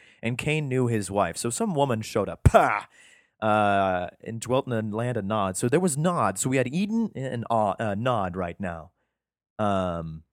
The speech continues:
and I can only assume that there are a couple other weird places, and Nod is the fucking place? N O D? Like, <sighs> could, there, there are better names, man.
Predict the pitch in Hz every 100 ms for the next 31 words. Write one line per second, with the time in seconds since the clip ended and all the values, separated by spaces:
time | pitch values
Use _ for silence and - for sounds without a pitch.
0 | _ _ _ _ _ _ _ _ _ _
1 | _ _ _ _ _ - 123 175 175 170
2 | 139 127 - 165 127 131 131 113 104 -
3 | 139 127 117 117 113 92 87 98 95 82
4 | 98 90 - 92 95 87 _ _ _ _
5 | _ - 92 101 123 180 196 180 180 180
6 | - 202 190 190 185 202 202 196 - 156
7 | 156 151 180 196 _ _ _ _ _ _
8 | _ _ _ _ _ _ - 151 151 -
9 | 156 113 - - _ - - 151 226 196
10 | 359 254 123 202 143 117 117 110 92 90
11 | 95 87 87 85